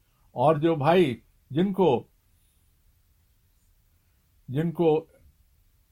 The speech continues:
जिस ब्रॉडकास्ट को सुनने में कोई दिक्कत आती है, किसी को ये, किसी को ये, किसी को ये कहने के लिए जबरदस्ती नहीं है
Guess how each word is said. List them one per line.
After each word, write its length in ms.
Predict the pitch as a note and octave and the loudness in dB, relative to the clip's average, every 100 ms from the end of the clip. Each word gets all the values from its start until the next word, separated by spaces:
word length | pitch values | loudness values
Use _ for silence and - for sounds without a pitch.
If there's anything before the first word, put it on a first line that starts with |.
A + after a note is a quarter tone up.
| _ _ _ _ _ - | _ _ _ _ _ -14
जिस 260 | C3 C#3+ C3 | -10 -10 -2
ब्रॉडकास्ट 560 | C#3 D3 D3+ G3 G3 | 0 0 2 0 2
को 80 | F#3 | -2
सुनने 340 | E3 D3 D#3 | -2 -4 -4
में 140 | D#3 D3+ | -4 -4
कोई 160 | D#3 | -2
दिक्कत 400 | C3 C#3+ D3 D#3+ | -2 -4 -4 -2
आती 300 | D3+ C#3 D3+ | 0 -2 -2
है, 220 | A#2+ G2+ F#2+ _ _ _ _ _ _ _ _ _ _ _ _ _ _ _ _ | -6 -8 -10 _ _ _ _ _ _ _ _ _ _ _ _ _ _ _ _
किसी 280 | F3 E3+ G#3 | -4 -2 -4
को 180 | F#3+ F3+ | 0 2
ये, 480 | D3+ F#3 G3 B2 - _ _ _ - | 6 6 6 0 -6 _ _ _ -4
किसी 260 | F3 G#3+ | -4 -4
को 140 | F#3+ F#3+ | 2 6
ये, 320 | F#3 E3+ - _ _ _ | 6 4 -4 _ _ _
किसी 260 | - F3+ G#3+ | -2 0 0
को 160 | G3 G3 | 2 4
ये 180 | F#3+ | 4
कहने 360 | F#3+ F#3 E3+ G#3 | 2 -2 -2 -2
के 100 | F#3+ | 0
लिए 140 | F#3+ | 2
जबरदस्ती 600 | E3+ D#3 G3 F#3 G3 - F#3+ | 4 4 4 4 0 2 0
नहीं 220 | G#3+ A#3+ | 2 0
है 200 | C3+ | -2